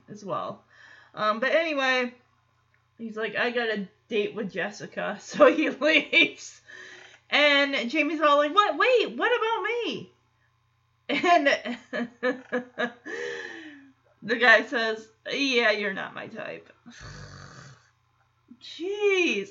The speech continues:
And Ted has to remind Jim, he's like, "Oh man, I wouldn't even wanna take her.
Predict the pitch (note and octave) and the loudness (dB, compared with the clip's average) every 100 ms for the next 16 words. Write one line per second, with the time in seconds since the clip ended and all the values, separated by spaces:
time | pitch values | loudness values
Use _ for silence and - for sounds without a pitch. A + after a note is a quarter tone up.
0 | - D4 D#4+ D4 C#4+ - _ G4 C5 C5+ | -2 0 0 -2 -10 -18 _ 0 4 4
1 | B4 A4 E4+ E4 E4+ C#4+ A#3+ D#4+ C4+ C#4+ | 2 0 2 2 2 0 -4 -4 -2 -2
2 | D#4 - F4+ G#4+ C#4+ A4 F4+ C4 B4 B4 | -2 -2 -2 0 0 -2 -4 -4 -2 0
3 | A#4 F#4+ D4+ B3+ B3 G3 F3+ A#3 G#3+ F#3+ | 0 -2 -4 -2 -2 -2 -6 -8 -6 -6
4 | - - | -8 -8